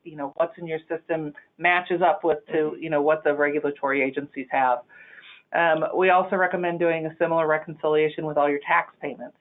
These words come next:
and if possible, use information, um, regarding actual payments that you're pulling from the agency websites.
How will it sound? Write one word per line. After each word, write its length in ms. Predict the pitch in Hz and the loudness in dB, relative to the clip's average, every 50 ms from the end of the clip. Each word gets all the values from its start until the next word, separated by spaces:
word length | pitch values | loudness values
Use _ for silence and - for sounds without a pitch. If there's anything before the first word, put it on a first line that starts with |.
| _ - | _ -16
and 100 | - 160 | -10 -10
if 100 | 151 - | -10 -6
possible, 480 | - - 175 170 170 - 175 165 165 156 | 0 2 2 2 2 -2 -4 -2 -2 -2
use 260 | 156 156 156 156 151 | -2 -4 -6 -2 0
information, 800 | 151 147 147 - - 160 156 151 147 147 - 165 151 151 151 - _ - - - _ - _ - | 0 0 0 -2 -4 -2 0 0 0 -2 -4 -6 -6 -6 -6 -8 _ -20 -20 -20 _ -20 _ -6
um, 540 | - 151 147 143 139 139 143 143 151 180 - _ _ _ _ _ - | -2 0 2 2 0 0 -2 -6 -10 -12 -16 _ _ _ _ _ -10
regarding 600 | 160 156 156 170 160 160 160 156 156 151 147 143 - | -8 -2 2 4 4 4 4 2 0 -2 -4 -4 -2
actual 280 | - 170 175 - - 170 | 0 0 0 0 -4 -6
payments 380 | - - 170 165 160 156 156 - | -2 0 0 0 0 -2 -2 -4
that 80 | 160 | -4
you're 100 | - 156 - - | -6 -6 -4 0
pulling 300 | - 175 170 165 156 151 | 2 2 2 2 0 -2
from 80 | - - | -6 -6
the 160 | 151 - - | -6 -6 -4
agency 340 | 147 147 - 147 147 - 147 | -4 -4 -4 -6 -8 -6 -6
websites. 460 | 143 147 139 139 - - 135 131 131 | -2 0 0 0 0 0 0 0 -2